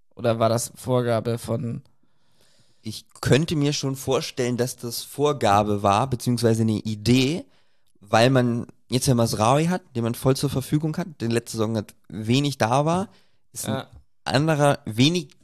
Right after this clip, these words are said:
Speaker 2: weniger defensiverer Spielertyp, technisch besserer Spielertyp als Pavard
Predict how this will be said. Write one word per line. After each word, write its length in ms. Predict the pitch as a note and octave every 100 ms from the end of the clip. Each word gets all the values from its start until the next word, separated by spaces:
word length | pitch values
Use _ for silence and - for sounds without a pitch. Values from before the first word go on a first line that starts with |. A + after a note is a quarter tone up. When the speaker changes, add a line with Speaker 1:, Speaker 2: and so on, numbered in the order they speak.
| _ _
Speaker 2:
weniger 400 | G#2+ C#3+ E3+ B2
defensiverer 1160 | G#2+ - - C#3 F#3 F3+ F3 D3 E3 E3+ F3+ F3+
Spielertyp, 840 | - C#3 E3+ E3+ - C#4+ - -
technisch 360 | D3 C#3 C3
besserer 320 | - D3+ D#3 D3+
Spielertyp 560 | - D3+ C#3+ - -
als 140 | A2+ -
Pavard 520 | A2+ G#2 A2 D#3